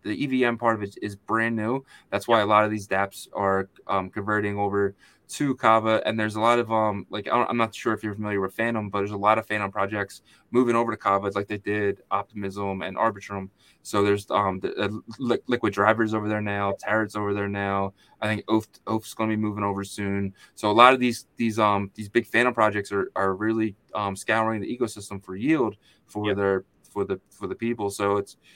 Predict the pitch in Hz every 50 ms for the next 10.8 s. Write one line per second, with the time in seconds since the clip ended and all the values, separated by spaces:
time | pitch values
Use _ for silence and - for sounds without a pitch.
0 | - _ _ _ - 107 98 - - - - 98 98 - 107 110 120 127 135 135
1 | 131 127 123 120 117 110 101 - _ _ _ - - - 110 - - - 117 123
2 | 117 113 107 - 120 110 107 107 107 107 107 117 104 - - 110 107 107 110 107
3 | 104 101 98 98 _ - - - _ - 113 107 101 98 101 101 - - - 98
4 | 101 101 - - - - 120 107 95 95 113 117 - 113 127 123 - 123 104 104
5 | 101 98 101 101 107 110 107 95 92 - 98 95 95 92 90 95 92 101 110 101
6 | 98 98 98 95 92 - _ _ _ _ - 101 - _ _ _ _ _ _ -
7 | - _ _ - - - 123 104 - 120 87 110 113 110 107 107 104 95 - _
8 | _ - 107 101 113 107 101 - - - 110 120 117 110 120 110 107 107 107 107
9 | 104 107 107 101 101 107 110 107 104 101 - - - - - _ _ _ _ _
10 | - 104 110 107 107 104 104 104 92 - - - - - -